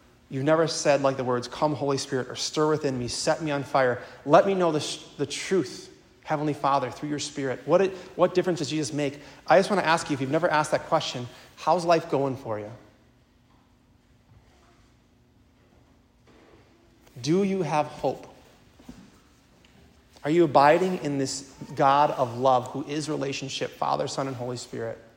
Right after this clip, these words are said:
Because again, the Holy Spirit has come to make Jesus real to us.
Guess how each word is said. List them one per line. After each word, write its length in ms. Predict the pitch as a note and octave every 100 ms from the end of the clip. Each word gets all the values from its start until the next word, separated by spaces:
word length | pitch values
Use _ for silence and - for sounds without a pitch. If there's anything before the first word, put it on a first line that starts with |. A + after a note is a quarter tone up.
| _ _ _ _ _ _ _ _ _ - _ - - - -
Because 140 | - C#3+
again, 240 | D3+ D#3
the 60 | B2+
Holy 220 | D#3+ E3
Spirit 380 | - D3 C3+ - - - - -
has 200 | C#3 -
come 500 | - E3 B2+ C#3 C3 - - _ _ _ _ _ -
to 100 | C#3+
make 240 | C#3 B2+
Jesus 480 | A2+ C#3+ D3+ C#3 - A#2
real 320 | A#2+ C#3+ D3
to 220 | D3 A2
us. 420 | G#2+ - - -